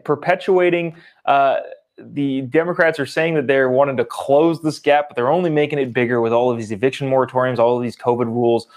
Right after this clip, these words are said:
all this nonsense. Um, but anyways,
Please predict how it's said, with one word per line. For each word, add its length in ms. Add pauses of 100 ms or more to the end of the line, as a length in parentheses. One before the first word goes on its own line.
(220)
all 180
this 200
nonsense. 800 (300)
Um, 340
but 220 (320)
anyways, 580